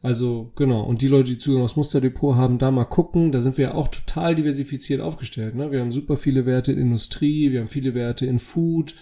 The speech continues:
also Güter des alltäglichen Bedarfs, wir haben viele Werte in, in, in, in Rohstoffen. Klar haben wir auch vi-, auch viel in Tech, aber, ne, ihr werdet, wenn ihr euch das Musterdepot anguckt, wirklich ein ganz breites, diversifiziertes Spektrum nehmen. Und, ähm, es ist jetzt auf jeden Fall,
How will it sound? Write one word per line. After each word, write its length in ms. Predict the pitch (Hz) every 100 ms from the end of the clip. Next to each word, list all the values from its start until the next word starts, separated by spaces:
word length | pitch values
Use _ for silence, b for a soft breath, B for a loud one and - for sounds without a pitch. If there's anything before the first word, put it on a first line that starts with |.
| B -
also 180 | 117
Güter 220 | 120 127 123
des 160 | 120
alltäglichen 480 | 117 117 117 110 113
Bedarfs, 460 | 113 139 139 135 127
wir 80 |
haben 80 | 120
viele 280 | - 123 117
Werte 280 | 120 117 123
in, 240 | 123 113
in, 180 | 123 113
in, 300 | 123 113 -
in 160 | 127 113
Rohstoffen. 800 | 143 160 - 143 135 - 131 127 B B B B
Klar 200 | - 170
haben 140 | 156 131
wir 120 | -
auch 100 | 120
vi-, 240 | - -
auch 180 | 156 139
viel 240 | - 143 127
in 140 | 110
Tech, 300 | - 151 -
aber, 300 | - 113 120 - 170
ne, 240 | 135 170
ihr 80 | 139
werdet, 260 | 131 143 131
wenn 120 | 127
ihr 200 | 123 135
euch 100 | 123
das 160 | -
Musterdepot 520 | 127 - 123 117 131 127
anguckt, 440 | 143 - 131 - B B B B
wirklich 180 | 131 123
ein 100 | 123
ganz 320 | 139 156 -
breites, 560 | 127 131 139 143 135 - B B 139
diversifiziertes 760 | 131 123 123 123 - 127 113
Spektrum 460 | - 139 - 143 139
nehmen. 220 | 139 143
Und, 380 | 120 113 - - -
ähm, 520 | 123 120 117 113 113 -
es 180 | 131 -
ist 180 | 131
jetzt 160 | 143 131
auf 80 | 127
jeden 160 | 123
Fall, 320 | 120 123 117